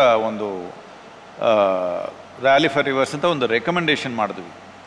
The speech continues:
ನಮ್ಮ ದೇಶದಲ್ಲಿ ನಮ್ಮ ನದಿಗಳನ್ನ ನಾವು ಹೇಗೆ ನೋಡ್ಕೋಬೇಕು,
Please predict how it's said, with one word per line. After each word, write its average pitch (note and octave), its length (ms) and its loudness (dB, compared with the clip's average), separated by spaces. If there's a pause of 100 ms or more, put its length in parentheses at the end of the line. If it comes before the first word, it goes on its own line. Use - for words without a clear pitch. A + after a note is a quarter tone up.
(440)
ನಮ್ಮ F#3 240 4
ದೇಶದಲ್ಲಿ D#3 840 2 (1080)
ನಮ್ಮ G3 240 4
ನದಿಗಳನ್ನ F3 560 4
ನಾವು E3+ 200 2
ಹೇಗೆ G3 500 4
ನೋಡ್ಕೋಬೇಕು, D3 720 0